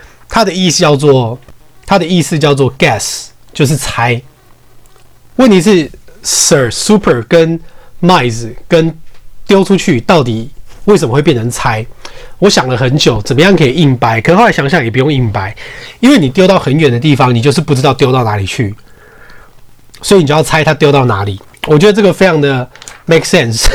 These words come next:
<laughs>所以 surmise 这个字就是 guess。那这个字呢，它有两个意思，一个当然就是 guess 嘛，对不对？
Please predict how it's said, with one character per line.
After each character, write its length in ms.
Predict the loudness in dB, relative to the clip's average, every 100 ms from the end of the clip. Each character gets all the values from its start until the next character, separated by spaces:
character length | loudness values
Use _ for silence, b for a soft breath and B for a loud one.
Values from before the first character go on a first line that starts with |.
| 0
<laughs> 120 | -4
所 260 | -4 0 2
以 240 | 4 2 B B B B B B B
surmise 540 | 0 2 4 4 2
这 80 | 2
个 100 | 0
字 220 | 2 2
就 120 | 2 4
是 180 | 2 0
guess。 440 | -2 -2 -8 -14 -20 -20 -20 B B B B _
那 200 | 2 2
这 160 | 2 2
个 100 | 2
字 260 | 2 2
呢， 280 | 4 2 0 -6 -20 -20 _ _ -20 -8
它 100 | 0
有 60 | 0
两 160 | 0 -2
个 80 | -2
意 180 | 0
思， 280 | 0 0 -4 -4 -14 _ -4
一 120 | 2
个 100 | 4
当 120 | 4 2
然 100 | 0
就 80 |
是 100 | -2
guess 340 | 0 -2 -2 -10
嘛， 120 | -14
对 80 | -8
不 60 | -6
对？ 160 | -6